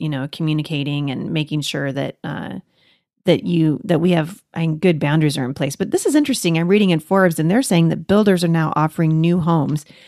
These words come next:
to meet multi-generational housing needs. And they include things like master bedrooms with en-suite baths. And more than half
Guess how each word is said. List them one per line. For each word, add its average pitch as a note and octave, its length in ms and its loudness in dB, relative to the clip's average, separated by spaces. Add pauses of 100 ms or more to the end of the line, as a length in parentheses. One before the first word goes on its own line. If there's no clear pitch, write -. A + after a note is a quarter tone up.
(300)
to F#3 100 4
meet F#3+ 220 4
multi-generational E3 840 2
housing G#3+ 320 0
needs. D#3 220 2
And E3 140 0
they F3+ 120 2
include A#3 420 0
things G#3 220 0
like E3 220 2 (340)
master E3 380 2
bedrooms E3 680 0 (320)
with E3 280 0
en-suite F3+ 580 0 (100)
baths. D3+ 640 -4
And E3+ 240 4
more F#3+ 240 2
than F#3+ 160 2
half F#3+ 580 -2